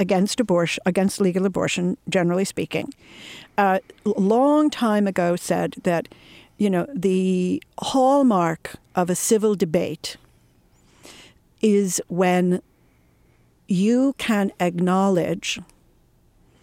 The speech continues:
that which is good in the position of the person you disagree with.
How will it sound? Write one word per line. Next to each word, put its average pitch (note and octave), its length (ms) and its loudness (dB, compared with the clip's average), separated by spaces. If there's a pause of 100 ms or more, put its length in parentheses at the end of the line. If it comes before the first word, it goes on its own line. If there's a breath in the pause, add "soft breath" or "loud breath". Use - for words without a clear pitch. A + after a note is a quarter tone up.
(360 soft breath)
that A#3 340 0 (180)
which G3+ 500 -2
is F#3+ 340 0 (260)
good G#3+ 580 0 (1500 soft breath)
in G3 240 2
the F3 80 -2
position G#3 760 0 (920 soft breath)
of E3+ 180 0
the E3+ 80 -4
person F#3+ 460 0
you F3+ 140 0
disagree E3+ 520 -2
with. - 260 -8